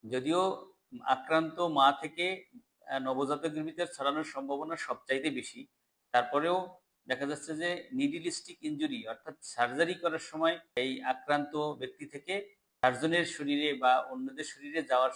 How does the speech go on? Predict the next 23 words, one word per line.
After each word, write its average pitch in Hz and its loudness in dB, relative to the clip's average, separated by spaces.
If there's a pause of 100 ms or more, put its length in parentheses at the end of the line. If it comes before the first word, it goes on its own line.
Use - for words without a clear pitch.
সম্ভাবনা 135 0 (480)
যেটা, 117 0
সেটা 127 -6
দেখা 123 -4
যাচ্ছে 139 -12
যে 170 0 (520)
এইচআইভি 156 0
বা 151 2 (120)
এইডস 139 0
এর 151 -8
ক্ষেত্রে 156 -6 (180)
জিরো 147 2 (120)
পয়েন্ট 147 6 (100)
থ্রি 151 -8
পার্সেন্ট, 185 0 (540)
আর 117 6 (420)
হেপাটাইটিস 147 2
সি 151 -8
ভাইরাসের 147 -2
ক্ষেত্রে 160 -8 (200)
থ্রি 151 -8 (100)
পার্সেন্ট, 180 2 (180)
আহ, 120 0